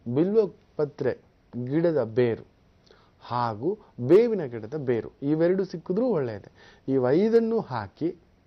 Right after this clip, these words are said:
ಹುಡುಕಿ, ಎಲ್ಲಿಯಾದ್ರೂ ರಸ್ತೆ ಬದಿಗಳಲ್ಲಿ ಬೆಳೆದಿರುತ್ತೆ. ಪೂಜೆ ಮಾಡಿರ್ತಕ್ಕಂಥ ಮರಗಳ ಬೇರನ್ನ ಕೀಳಬಾರ್ದು, ಎಚ್ಚರಿಕೆ. ಕಟ್ಟೆ ಕಟ್ಟಿ ಪೂಜೆ ಮಾಡ್ತಿದ್ದಂಥ ಮರ ವೃಕ್ಷಗಳ ಬೇರು ಕೀಳುವ ಅಧಿಕಾರ ನಮಗಿಲ್ಲ. ಅದು ಯಾರದೋ ಮನೆ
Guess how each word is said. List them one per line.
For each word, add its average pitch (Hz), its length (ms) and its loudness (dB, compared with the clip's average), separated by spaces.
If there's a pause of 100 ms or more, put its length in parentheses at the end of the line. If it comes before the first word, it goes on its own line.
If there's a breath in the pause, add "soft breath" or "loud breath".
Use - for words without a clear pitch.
(680)
ಹುಡುಕಿ, 220 420 -4 (140)
ಎಲ್ಲಿಯಾದ್ರೂ 147 680 0
ರಸ್ತೆ 127 280 -6
ಬದಿಗಳಲ್ಲಿ 131 460 -6
ಬೆಳೆದಿರುತ್ತೆ. 117 680 -6 (420 soft breath)
ಪೂಜೆ 196 280 2
ಮಾಡಿರ್ತಕ್ಕಂಥ 165 840 -4
ಮರಗಳ 143 460 -2
ಬೇರನ್ನ 143 460 -2
ಕೀಳಬಾರ್ದು, 123 800 -14 (340 soft breath)
ಎಚ್ಚರಿಕೆ. - 720 -4 (600 soft breath)
ಕಟ್ಟೆ 143 320 0
ಕಟ್ಟಿ 165 300 -4
ಪೂಜೆ 156 340 -2
ಮಾಡ್ತಿದ್ದಂಥ 143 760 -8
ಮರ 120 320 -8
ವೃಕ್ಷಗಳ 131 600 -6 (440 loud breath)
ಬೇರು 151 300 2
ಕೀಳುವ 139 380 -6
ಅಧಿಕಾರ 131 440 -8
ನಮಗಿಲ್ಲ. 123 420 -8
ಅದು 117 140 -8
ಯಾರದೋ 123 460 -4
ಮನೆ 123 320 -10